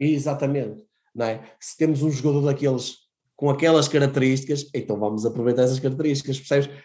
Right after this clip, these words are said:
O contexto é um bocadinho este, nós vamos nos moldar muitas vezes àquilo que a gente tem, não é?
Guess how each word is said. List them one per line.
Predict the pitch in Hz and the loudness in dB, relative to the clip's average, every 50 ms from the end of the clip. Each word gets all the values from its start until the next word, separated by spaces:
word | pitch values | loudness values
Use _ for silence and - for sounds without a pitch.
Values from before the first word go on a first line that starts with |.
| _ _ _ | _ _ _
O | - | 0
contexto | - 403 403 240 220 - | 2 2 2 2 2 2
é | 240 | 2
um | 214 | 2
bocadinho | 202 214 214 208 202 196 185 190 | 4 4 4 4 6 6 8 8
este, | 202 202 180 185 170 165 160 - - - _ _ | 8 8 6 2 0 -6 -8 -10 -14 -20 _ _
nós | - 196 202 190 | 0 0 2 4
vamos | 196 202 208 202 185 185 | 4 2 2 2 0 0
nos | 190 190 | 0 2
moldar | 185 170 170 180 180 185 | 2 4 4 4 4 2
muitas | 185 185 185 160 | 0 -2 -2 -4
vezes | 165 180 175 175 - 175 180 | -4 -4 -6 -8 -6 -4 -4
àquilo | 170 170 180 160 165 | -2 -2 -4 -2 0
que | 175 | 0
a | 165 | 0
gente | 160 156 165 156 139 - | 0 0 -2 -2 0 0
tem, | 185 190 170 147 143 147 143 143 - _ _ _ _ _ | 0 2 2 2 0 -2 -4 -8 -16 _ _ _ _ _
não | - 127 143 | -2 0 0
é? | 147 127 - - - - | 0 0 -2 -8 -14 -20